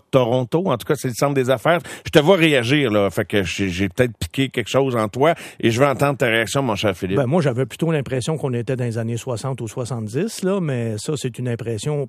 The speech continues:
Speaker 2: personnelle et je trouve ça regrettable parce que, justement, les principaux protagonistes là-dedans sont des Montréalais.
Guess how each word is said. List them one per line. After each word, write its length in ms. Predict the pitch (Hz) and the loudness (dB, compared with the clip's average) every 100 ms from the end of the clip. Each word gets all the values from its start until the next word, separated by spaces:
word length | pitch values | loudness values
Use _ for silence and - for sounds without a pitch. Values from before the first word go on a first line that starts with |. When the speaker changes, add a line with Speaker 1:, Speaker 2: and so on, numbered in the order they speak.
| - | -4
Speaker 2:
personnelle 720 | 165 - 151 127 165 226 139 - - - - - | -4 -2 -2 -2 0 0 -2 -4 -20 -20 -20 -6
et 460 | 135 143 151 147 - | 0 0 0 -2 -6
je 180 | 113 117 | -6 -4
trouve 280 | 139 139 131 | -4 -6 -2
ça 160 | - 185 | 2 4
regrettable 720 | 147 170 147 143 175 170 135 | 4 2 2 2 2 2 0
parce 240 | 131 113 | -4 -6
que, 220 | - 139 - | -4 -4 -4
justement, 640 | 127 135 143 156 135 143 | -4 -4 -2 -2 0 -2
les 140 | 117 113 | -2 -4
principaux 560 | - 175 - - 175 | -2 -2 -2 -4 -4
protagonistes 720 | 139 156 151 135 123 143 139 | -2 -2 0 0 0 -2 -4
là-dedans 320 | 131 113 123 123 | -6 -6 -6 -4
sont 240 | 170 165 | -2 0
des 100 | 139 | 0
Montréalais. 680 | 127 117 107 104 101 117 | 0 -2 -2 -4 -4 -4